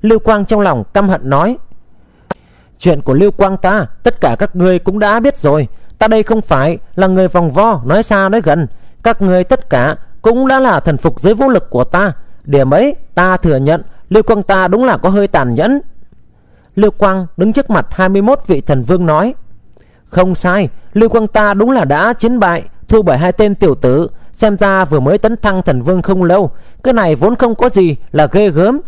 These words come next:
thua thì cũng thua rồi. Lưu Quang ta thua đậm, bất quá thua đậm không có nghĩa là ta chấp nhận. Ta còn phải báo thù, đem thất bại khuất nhục hoàn trả lại gấp mười, gấp trăm lần cho bọn chúng. Cho nên người thứ nhất ta tìm được là Trì Quân, sau đó tìm được đám các ngươi."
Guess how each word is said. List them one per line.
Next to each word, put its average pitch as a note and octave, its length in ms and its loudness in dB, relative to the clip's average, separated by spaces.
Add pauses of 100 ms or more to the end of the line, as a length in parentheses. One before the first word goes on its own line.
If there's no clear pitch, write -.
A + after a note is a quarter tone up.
(240)
thua G#3 220 4
thì E3+ 120 0
cũng G#3+ 180 -2
thua G#3 220 4
rồi. D3 320 2 (260)
Lưu G#3 160 4
Quang G3+ 240 2
ta F#3 360 0 (200)
thua G#3+ 180 4
đậm, F3 260 2 (360)
bất - 200 0
quá G#3+ 220 2
thua A#3+ 220 2
đậm F3 200 2 (220)
không G#3+ 180 2
có A#3 100 2
nghĩa A#3+ 220 2
là C4+ 100 2
ta F#3 280 0
chấp B3+ 200 -2
nhận. F3 280 0 (360)
Ta F#3+ 220 2
còn D#3+ 140 -2
phải C3 140 0
báo D3+ 260 2
thù, D#3+ 320 2 (220)
đem G#3+ 220 2
thất D4 200 -2
bại G3 180 0
khuất C4+ 220 0
nhục F#3 320 0
hoàn D#3+ 200 2
trả C3+ 200 0
lại D3+ 220 0
gấp - 200 0
mười, D#3 300 2 (180)
gấp A#3 240 0
trăm G#3+ 180 2
lần D3 220 0
cho G3 100 0
bọn D#3+ 180 0
chúng. A3+ 300 0 (500)
Cho G#3+ 120 2
nên G3+ 220 2
người D#3 140 2
thứ F#3 140 0
nhất B3+ 280 0
ta F#3 180 2
tìm D3 240 0
được C#3+ 240 2 (160)
là G#3 140 2
Trì F3+ 200 0
Quân, A3+ 300 2 (240)
sau G#3+ 160 0
đó F#3+ 240 2
tìm G3+ 200 2
được C#3 140 -2
đám D3+ 240 0
các - 200 0
ngươi." F#3 320 2